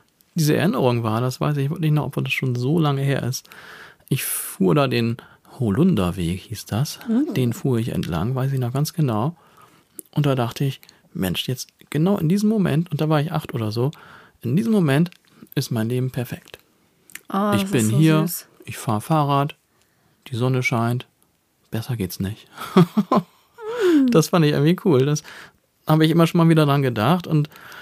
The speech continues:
Speaker 1: ja, das hat mich wohl doch irgendwie dann, äh, bewegt, dass ich's jetzt immer noch weiß. Und ich fand und finde, das ist echt ein schönes Erlebnis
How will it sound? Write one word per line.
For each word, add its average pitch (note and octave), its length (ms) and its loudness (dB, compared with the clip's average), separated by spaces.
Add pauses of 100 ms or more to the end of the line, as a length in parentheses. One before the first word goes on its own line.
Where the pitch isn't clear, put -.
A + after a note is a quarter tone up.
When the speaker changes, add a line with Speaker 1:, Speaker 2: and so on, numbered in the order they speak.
(180)
Speaker 1:
ja, F#3 200 4
das B2 180 -2
hat D3+ 120 -2
mich C3 180 0
wohl B2+ 80 2
doch B2 220 -2
irgendwie C3+ 220 0
dann, B2+ 300 0
äh, A2+ 320 -2 (220)
bewegt, C3+ 520 0
dass D3 140 -2
ich's C#3+ 120 -4
jetzt C3+ 140 -4
immer B2 160 0
noch A2+ 220 -2
weiß. G#2 400 -2 (840)
Und G2+ 540 -2 (120)
ich G#2 140 -10
fand G2 360 -4 (180)
und G#2 200 -10
finde, F#3 240 0
das G#2+ 140 -4
ist A#2+ 140 -6
echt - 160 -8
ein C3+ 60 -2
schönes C3 260 -2
Erlebnis B2+ 500 -4